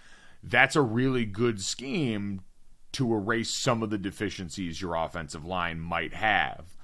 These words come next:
Now, having a really good offensive line in that scheme certainly is a force multiplier. But when you're just running east and west and trying to get people moving fast like that,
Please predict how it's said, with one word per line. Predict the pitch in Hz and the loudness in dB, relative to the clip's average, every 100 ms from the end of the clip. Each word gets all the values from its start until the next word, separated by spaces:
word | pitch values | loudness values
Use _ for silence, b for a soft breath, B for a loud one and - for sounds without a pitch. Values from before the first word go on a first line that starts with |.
| b | b
Now, | 101 98 | 0 4
having | 127 120 107 | 4 2 0
a | |
really | 104 117 104 | 0 0 0
good | 92 156 220 | 0 6 8
offensive | 175 147 120 107 107 101 | 8 6 2 -6 -6 -4
line | 104 101 95 | -2 0 -2
in | |
that | 98 92 | -2 -4
scheme | - 104 98 | -4 -6 -6
certainly | 90 147 131 110 107 98 | 0 2 2 2 -4 -4
is | 92 | -4
a | |
force | 90 110 98 107 | -6 -4 -4 0
multiplier. | 151 160 139 - 85 64 B B B - | 0 0 -4 -2 -2 -2 B B B -2
But | 131 | 0
when | 101 117 | 2 0
you're | 107 | 0
just | 98 143 113 | 2 0 0
running | 98 143 143 131 | 4 4 6 2
east | 131 123 - | 0 -2 -2
and | 113 | -2
west | 110 131 120 - | 6 6 4 -2
and | 104 | 0
trying | 123 113 | 2 2
to | |
get | 110 113 | 0 -4
people | 120 98 | -4 -4
moving | 101 120 117 104 | 0 2 0 0
fast | 127 143 160 | 0 2 0
like | 98 98 | -2 -2
that, | 90 85 82 | 0 0 0